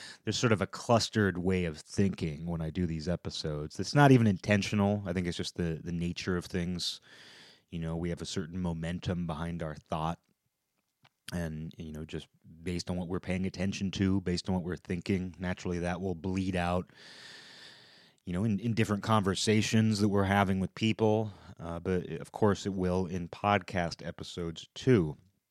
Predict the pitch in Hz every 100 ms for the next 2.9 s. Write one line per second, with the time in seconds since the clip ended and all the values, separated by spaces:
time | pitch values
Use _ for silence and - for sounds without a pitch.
0 | _ _ _ _ _ _ - 123 143 185
1 | 175 147 131 120 104 101 - 113 98 90
2 | 90 95 90 - 95 101 92 87